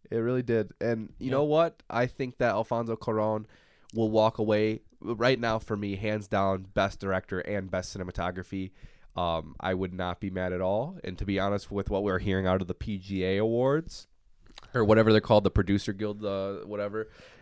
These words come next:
Speaker 1: uh, I hope he wins Best Picture if that's what we have to roll with.
Speaker 2: Well, since Ari Aster is not gonna get nominated and win Best
Speaker 1: <sighs>
Speaker 2: Director, um, I do think it should go to Cuarón, but
Speaker 1: I
Speaker 2: I,
Speaker 1: think
Speaker 2: I don't think the movie should win Best Picture.
Speaker 1: I th-,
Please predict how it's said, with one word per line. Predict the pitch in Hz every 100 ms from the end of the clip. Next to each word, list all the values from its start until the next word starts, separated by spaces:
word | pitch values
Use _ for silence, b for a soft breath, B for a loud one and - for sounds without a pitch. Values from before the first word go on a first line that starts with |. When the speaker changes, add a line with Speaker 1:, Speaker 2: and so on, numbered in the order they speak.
| b 101
Speaker 1:
uh, | 98 95 85
I | - 101
hope | 107 117 -
he |
wins | 123 127 120
Best | 117 -
Picture | - 147 -
if | 92
that's | 101 101 -
what | 101
we | 101
have | 98
to | 98
roll | 98 92
with. | 87 85 - b b b b b 120
Speaker 2:
Well, | 123 -
since | 135 113 127
Ari | 135 127 113
Aster | 117 - 107
is | 95
not | 107
gonna | 98 101
get | 101 98
nominated | 101 101 101 98
and | 98
win | 101 101
Best | 101 98
Speaker 1:
<sighs> | -
Speaker 2:
Director, | 98 98 - 92 95 87 -
um, | 98 95 95
I | - 117
do | 104 127
think | 120 117 110
it | 104
should | - - 107
go | 110
to | 107
Cuarón, | - 113 107 107 120 131
but | -
Speaker 1:
I | 110
Speaker 2:
I, | 107
Speaker 1:
think | 95 180
Speaker 2:
I | 127 123
don't | 90 135 117
think | 147 127
the |
movie | 123 117
should | 110 104
win | 107 104
Best | 101 -
Picture. | 104 - - 92
Speaker 1:
I | 127
th-, | -